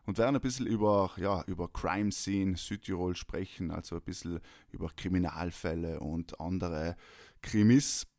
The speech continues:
Und wie allem darf ich im virtuellen Verhörraum heint, äh, meine Kollegen begrüßen, den Hirs in Wien und den Michel in Sinich.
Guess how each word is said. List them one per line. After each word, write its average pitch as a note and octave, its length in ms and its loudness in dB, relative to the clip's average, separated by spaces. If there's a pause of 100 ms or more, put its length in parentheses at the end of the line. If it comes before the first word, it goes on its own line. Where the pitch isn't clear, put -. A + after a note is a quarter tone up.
Und G#2 240 0
wie G2 80 4
allem A#2 420 4
darf G2 300 2
ich G2 260 0
im F#2+ 340 2
virtuellen F#2 520 0
Verhörraum G2+ 760 6
heint, F#2 400 -2
äh, F2 300 -2
meine F2 240 -2
Kollegen F#2+ 500 -2 (300)
begrüßen, A2 680 4 (100)
den G2+ 120 0
Hirs G#2 340 4
in F#2+ 220 0
Wien G2 240 4
und E2+ 100 -2
den F2+ 80 -2
Michel F2 340 -4
in F2+ 200 -2
Sinich. - 600 -6